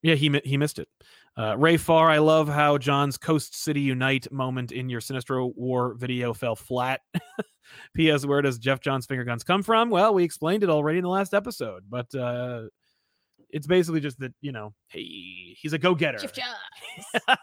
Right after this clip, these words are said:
Speaker 1: <laughs> "I'm Jeff Johns, and I'm here to help you. Let me give you my card."
Speaker 2: Mm-hmm.
Speaker 1: Uh, Sean Cron-, uh, Conwell, "Love the M C U cosmic aes-, aesthetic in movies like this, especially seeing Olympus as another cosmic alien realm and a return of the Guardians, Korg, et cetera"
Speaker 2: Yeah.
Speaker 1: Yeah, the fact that Olympus just looks like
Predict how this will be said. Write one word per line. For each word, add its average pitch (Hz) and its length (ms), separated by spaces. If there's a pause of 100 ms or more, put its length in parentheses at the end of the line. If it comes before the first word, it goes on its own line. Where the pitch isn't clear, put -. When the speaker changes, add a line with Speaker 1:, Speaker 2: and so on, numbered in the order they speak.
Speaker 1:
<laughs> - 140
"I'm 220 100
Jeff 208 140
Johns, 131 400
and 147 80
I'm 160 80
here 156 120
to 139 40
help 127 220
you. 80 280
Let 139 100
me 180 60
give 147 120
you 143 60
my 120 100
card." 85 300 (100)
Speaker 2:
Mm-hmm. 233 180 (100)
Speaker 1:
Uh, 139 280
Sean 190 500 (120)
Cron-, 190 400
uh, 160 180
Conwell, 185 600
"Love 175 140
the 165 120
M 156 100
C 147 140
U 135 100
cosmic 120 360
aes-, - 300
aesthetic 139 380
in 135 100
movies 165 240
like 175 160
this, 190 200
especially 156 340
seeing 139 200
Olympus 123 440 (320)
as 143 120
another 143 220
cosmic 120 460
alien 117 280
realm 127 380
and 131 120
a 123 40
return 120 300
of 107 60
the 110 60
Guardians, 107 400
Korg, 101 260
et - 60
cetera" - 220 (220)
Speaker 2:
Yeah. 185 160
Speaker 1:
Yeah, 220 160 (260)
the 214 120
fact 285 160
that 277 100
Olympus 190 260
just 147 140
looks 165 240
like 147 340